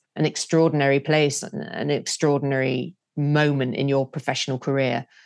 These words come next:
Um, and yeah, my mum loved seeing those photos. So I'm always thinking of my mum.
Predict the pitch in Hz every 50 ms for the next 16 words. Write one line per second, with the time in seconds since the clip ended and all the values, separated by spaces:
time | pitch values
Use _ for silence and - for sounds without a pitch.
0 | _ _ - - 135 135 135 131 127 120 - 139 139 139 139 127 123 131 143 147
1 | 156 165 165 147 147 147 143 139 - - - 135 131 131 131 127 135 131 - -
2 | 131 127 - - 123 127 - - 139 143 151 143 135 139 - - - 143 139 -
3 | 127 127 - 135 127 131 131 127 131 131